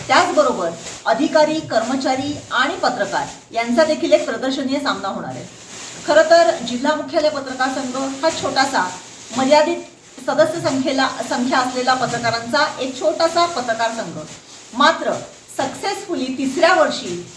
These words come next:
या पत्रकार संघाने या क्रिकेट स्पर्धांचं आयोजन करून एक वेगळा पायंडा पाडलेला आहे. तसं बघायला गेलं तर आपल्या सगळ्या पत्रकारांना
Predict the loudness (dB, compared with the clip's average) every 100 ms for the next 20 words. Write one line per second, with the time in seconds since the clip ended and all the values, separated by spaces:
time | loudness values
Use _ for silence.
0 | -2 -2 0 -2 0 2 2 0 -2 -4
1 | -4 -6 -2 -2 -2 -4 -6 -6 -6 -2
2 | 0 2 2 0 -2 -2 -2 -4 -10 -14
3 | -16 -6 -4 -2 0 2 2 2 0 0
4 | -2 -2 -4 -6 -8 -10 -12 -16 -20 -20
5 | -20 -8 -2 4 4 6 4 2 2 2
6 | 0 0 -4 -2 -4 -2 -2 0 -2 -4
7 | -2 0 0 -2 -2